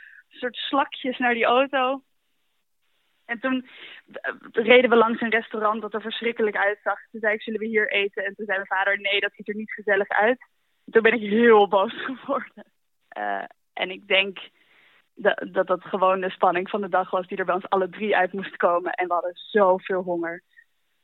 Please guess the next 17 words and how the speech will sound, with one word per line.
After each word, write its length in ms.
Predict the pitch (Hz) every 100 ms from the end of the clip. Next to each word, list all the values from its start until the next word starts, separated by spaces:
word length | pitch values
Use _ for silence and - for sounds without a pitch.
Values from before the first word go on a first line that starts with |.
| _
En 100 | -
ik 100 | 165
vond 220 | - 196
het 100 | 180
zo'n 320 | 175 226 294 294
absurd 400 | 294 - 277 254
idee 220 | 240 233
dat 120 | 233
we 80 | 220
nu 180 | 233 285
nog 140 | 302
naar 140 | 269
een 60 | 247
gezellig 360 | 247 240 247 -
plekje 320 | 233 233 247
gingen 260 | - 233
zoeken. 300 | 226 226 269